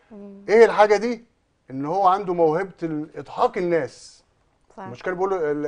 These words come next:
Speaker 2: الضاحك ال-، مين اللي كان الضاحك الباكي؟ ما يحضرني بس الضاحك الباكي، بس مش فاكر بالظبط. لكن هو كان في فنان يقول عليه الضاحك الباكي، تقريبًا ممكن يكون هو.
Speaker 1: آه، آه.
Speaker 2: يعني لا، يعني ده من، من، يعني إيه؟ من شدة، آه، تمكنه.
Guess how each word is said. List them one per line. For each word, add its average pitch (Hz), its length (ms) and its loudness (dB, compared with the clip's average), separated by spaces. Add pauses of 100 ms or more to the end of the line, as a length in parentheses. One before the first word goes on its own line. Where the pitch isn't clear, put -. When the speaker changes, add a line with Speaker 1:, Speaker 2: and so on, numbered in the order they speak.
(100)
Speaker 2:
الضاحك 175 540 0
ال-، 147 400 -6
مين 165 80 -10
اللي 233 140 -10
كان 175 180 -10
الضاحك 170 280 -8
الباكي؟ 147 480 -6
ما - 420 -16 (140)
يحضرني 190 420 -10
بس 175 240 -12
الضاحك 180 320 -10
الباكي، 160 320 -6
بس 156 200 -12
مش 139 120 -18
فاكر 160 240 -10
بالظبط. 135 460 -16 (340)
لكن 165 340 -8
هو 170 300 -4
كان 160 160 -6
في 190 180 -12
فنان 180 240 -4
يقول 185 140 -2
عليه 180 140 2
الضاحك 175 400 -4
الباكي، 151 320 0
تقريبًا 190 320 -4
ممكن 170 260 -6
يكون 139 220 -10
هو. 120 160 -8
Speaker 1:
آه، 196 300 -6
آه. 175 260 -16
Speaker 2:
يعني 147 320 -6
لا، 160 200 -6
يعني 151 600 -2 (320)
ده 208 140 6
من، 202 260 -2
من، 147 420 -6
يعني 135 240 -2
إيه؟ 185 260 -4
من 147 200 -6
شدة، 220 420 -6 (280)
آه، 143 680 -6
تمكنه. 147 640 2